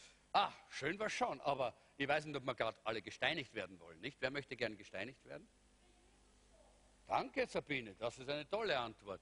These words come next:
Aber ich glaube nicht, dass wir das gerne haben, wenn's um unser Fleisch geht,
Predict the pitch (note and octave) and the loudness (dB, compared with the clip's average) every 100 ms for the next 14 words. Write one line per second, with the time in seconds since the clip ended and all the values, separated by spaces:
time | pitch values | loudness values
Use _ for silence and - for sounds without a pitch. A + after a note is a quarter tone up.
0 | - - - - - - C#3+ G3 B3 A3+ | -10 -20 -18 -16 -16 2 4 4 4 0
1 | G#3 - - E3+ G3 F#3 F3 - F3+ D3+ | -2 -6 0 2 4 2 0 -2 -2 -2
2 | D3+ D#3 - C#3+ C#3+ A#2+ A2 A2+ A#2+ - | -2 -2 2 2 2 2 2 2 -4 -12
3 | - C3+ C3+ C3 B2+ A#2 - G#2 G#2 - | -8 -4 -2 -2 -6 -6 0 0 0 -4
4 | G2 F#2+ | -10 -10